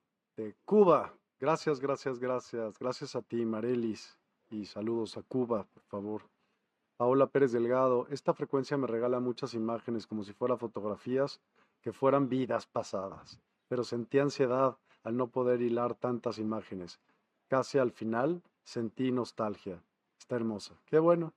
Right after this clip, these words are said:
qué bueno que te hizo sentir lo que te haya hecho sentir y, pues, hay que, esa es una llamada de atención a que pongas atención en eso mismo, ¿no? Seguro.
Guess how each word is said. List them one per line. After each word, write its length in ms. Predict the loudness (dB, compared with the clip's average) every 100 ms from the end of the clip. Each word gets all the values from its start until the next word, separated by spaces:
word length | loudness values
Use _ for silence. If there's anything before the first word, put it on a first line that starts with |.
| _
qué 80 | -2
bueno 280 | 2 2 2
que 100 | 0
te 140 | -2 -4
hizo 140 | -4
sentir 540 | -6 -8 -4 -2 -2 -6 -20 _ _ _ -6
lo 160 | -4 -4
que 140 | -6
te 140 | 0
haya 240 | 2 4 2
hecho 200 | 0 -8
sentir 560 | -8 -8 -8 -6 -4
y, 80 | -4
pues, 340 | -4 -6 -8 -14 -10
hay 120 | -8
que, 220 | -8 -8 -6
esa 320 | 0 2 2
es 240 | 0 -2
una 140 | 2 2 0 _ _ _ _ _ _ -20 _
llamada 420 | -4 -2 0 2 4
de 80 |
atención 540 | 2 0 -6 -4 -2 -2
a 60 |
que 380 | -4 -4 -4 -6 _ _ _ _ _ -2
pongas 360 | 2 2 0 -2
atención 440 | -4 -6 -4 -2
en 120 | -2
eso 240 | -4 -4 -6
mismo, 380 | -6 -6 -8
¿no? 180 | -10 -12 _
Seguro. 440 | -18 -10 -6 -6